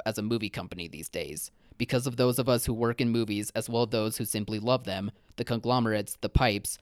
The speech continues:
that own the studios don't give a rat's ass about movies or the people who care about them.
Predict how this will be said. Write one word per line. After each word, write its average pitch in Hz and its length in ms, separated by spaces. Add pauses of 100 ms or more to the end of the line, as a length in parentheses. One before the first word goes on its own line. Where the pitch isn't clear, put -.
(100)
that - 220
own 120 160
the 123 80
studios 101 440
don't 110 220
give 107 160
a 107 60
rat's 110 280
ass 101 300
about 107 220
movies 98 440
or 113 100
the 104 100
people 104 280
who 104 80
care 113 200
about 90 260
them. 87 260